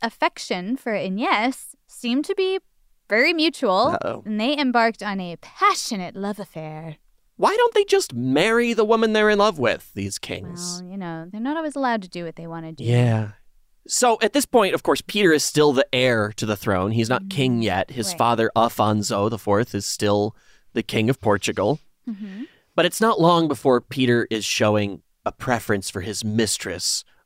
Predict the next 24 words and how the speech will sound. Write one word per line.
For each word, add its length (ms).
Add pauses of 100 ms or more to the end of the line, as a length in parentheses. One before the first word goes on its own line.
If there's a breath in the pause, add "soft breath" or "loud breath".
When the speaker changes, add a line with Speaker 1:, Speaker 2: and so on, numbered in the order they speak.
(100)
Speaker 2:
over 300
his 500 (100)
betrothed. 800
Speaker 1:
Mm-hmm. 800
Speaker 2:
Just 440
like 360
Alfonso 640
the 100
eleventh, 420
the 80
king 220
of 200
Speaker 1:
<laughs> 0
Speaker 2:
Castile. 500
Speaker 1:
Mm-hmm. 420
Speaker 2:
So 60
these 180
two 120
guys 320
got 160
a 40
lot 140
in 80
common 460